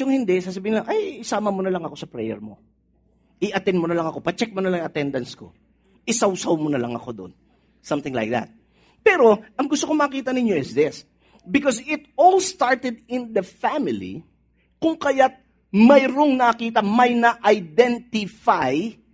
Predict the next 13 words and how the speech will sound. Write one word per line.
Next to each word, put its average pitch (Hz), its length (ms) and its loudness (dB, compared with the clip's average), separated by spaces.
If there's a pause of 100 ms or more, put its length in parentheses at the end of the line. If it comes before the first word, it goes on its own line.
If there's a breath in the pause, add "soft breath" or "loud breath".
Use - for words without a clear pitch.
(240)
si - 200 -4
Pablo 156 640 4
kay 170 160 0
Timothy. 123 600 -2 (680)
Now, 175 240 -2 (240)
hukay 233 320 2
tayong 220 200 2 (360)
ang 175 80 -4
kaunti. 202 320 2
So, 180 240 0 (480)
ba-, 175 240 -10
pabalik-balik 202 560 2
tayo, - 160 2